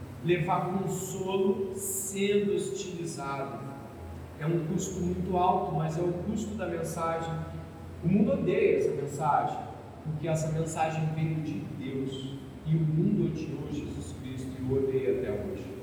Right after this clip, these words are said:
Por isso não é possível que os discípulos queiram ter maior conforto ou menos hostilidade que o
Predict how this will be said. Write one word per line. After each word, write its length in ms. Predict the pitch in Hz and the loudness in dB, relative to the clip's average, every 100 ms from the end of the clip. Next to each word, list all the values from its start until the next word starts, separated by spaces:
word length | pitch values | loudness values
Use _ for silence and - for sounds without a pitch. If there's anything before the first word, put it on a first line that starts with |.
| - - - | -10 -10 0
Por 80 | 156 | 4
isso 280 | 170 - | 4 4
não 220 | 175 196 196 | 2 2 2
é 160 | - | 2
possível 600 | - - 196 - 196 208 - | 2 -2 -2 -4 -2 -2 -2
que 280 | 165 170 185 190 | -4 -4 -4 -4
os 120 | - | -4
discípulos 720 | - - 208 240 - 160 - | -2 0 4 4 4 2 2
queiram 360 | 175 180 196 190 | 2 4 4 2
ter 540 | - 170 160 - - 156 | 4 2 2 -2 -4 0
maior 420 | 185 175 170 - | 2 4 2 2
conforto 840 | 202 208 - 175 160 175 - - - - - | 0 0 0 2 2 2 0 -4 -6 -6 2
ou 160 | 208 202 | 4 6
menos 560 | 202 202 339 - - | 6 4 2 2 0
hostilidade 920 | - - - - 147 139 143 143 147 139 | -2 -4 -4 -6 -4 -4 0 2 0 -4
que 160 | - | -6
o 120 | - | -6